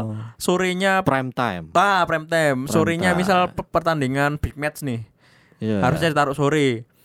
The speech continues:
Speaker 1: Tapi ternyata
Speaker 2: Jadi malam geser.
Speaker 1: eh, eh, pertandingan keduanya ini tidak terlalu rame lah misalnya. Nah, pertandingan big match-nya yang digeser ke sore. Kebanyakan begitu loh. Jadi official broadcaster i-,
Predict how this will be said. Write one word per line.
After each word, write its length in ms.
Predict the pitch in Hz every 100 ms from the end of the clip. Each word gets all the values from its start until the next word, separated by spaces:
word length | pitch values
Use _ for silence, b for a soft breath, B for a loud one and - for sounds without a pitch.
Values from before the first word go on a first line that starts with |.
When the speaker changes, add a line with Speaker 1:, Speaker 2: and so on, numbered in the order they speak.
| b b
Speaker 1:
Tapi 180 | - 147
ternyata 240 | 180 160 151
Speaker 2:
Jadi 80 |
malam 340 | 131 196 - 92
geser. 400 | 90 95 98 82
Speaker 1:
eh, 100 | -
eh, 300 | 147 165 151
pertandingan 560 | 147 160 156 143 127 139
keduanya 580 | 156 165 131 123 135 147
ini 200 | 170 220
tidak 320 | - 170 101
terlalu 560 | - 139 135 139 147 143
rame 400 | 139 123 156 160
lah 120 | 123
misalnya. 500 | 120 127 110 113 107
Nah, 440 | 107 113 131 160 120
pertandingan 520 | 123 180 180 147 151
big 160 | 156 156
match-nya 300 | 156 165 214
yang 120 | 294 262
digeser 420 | 147 151 233 185
ke 120 | 170
sore. 480 | 202 214 156 143 147 _ b b b b b
Kebanyakan 460 | - 175 147 226
begitu 360 | 240 151 254 135
loh. 220 | 139 127 127
Jadi 260 | 131 143 285 _ b b b b b b b
official 460 | - 185 196 202 214
broadcaster 640 | - 151 - 185 - - 208 202 208
i-, 160 | 208